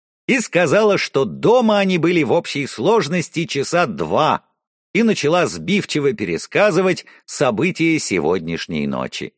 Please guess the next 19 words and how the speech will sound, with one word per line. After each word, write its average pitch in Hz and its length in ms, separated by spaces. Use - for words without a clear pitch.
Папа 123 760
ругался, 160 1200
мама 175 720
смеялась. 65 1200
«Зато 180 500
мы 202 200
с 113 160
Динкой 156 640
прекрасно 139 760
пообщались», 131 840
оправдывалась 85 800
она. 87 280
«Я 131 220
ей 220 240
про 180 240
свою 180 360
первую 175 460
любовь 110 420
рассказала». 110 800